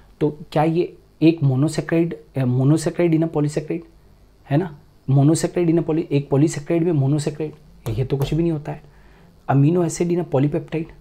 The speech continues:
एक polypeptide में अमीनो अम्ल उनके बीच में, अरे तो अमीनो एसिड के बीच में, अमीनो एसिड के बीच में तो पेप्टाइड बॉन्ड होगा, है ना।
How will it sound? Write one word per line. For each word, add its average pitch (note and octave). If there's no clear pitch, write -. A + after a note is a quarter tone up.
एक D3+
polypeptide D#3+
में D#3+
अमीनो D3
अम्ल E3
उनके D3
बीच D#3+
में, D#3
अरे B2+
तो -
अमीनो C#3
एसिड E3
के E3+
बीच D3+
में, E3
अमीनो C#3+
एसिड F3+
के F3
बीच D#3+
में F3
तो D3
पेप्टाइड E3+
बॉन्ड E3
होगा, D3
है D#3
ना। E3+